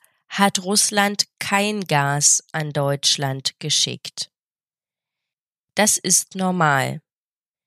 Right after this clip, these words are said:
Einmal im Jahr repariert und kontrolliert Russland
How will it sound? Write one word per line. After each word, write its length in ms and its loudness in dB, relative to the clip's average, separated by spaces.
Einmal 720 2
im 160 -4
Jahr 500 2
repariert 880 2
und 260 -6
kontrolliert 1080 -2
Russland 680 0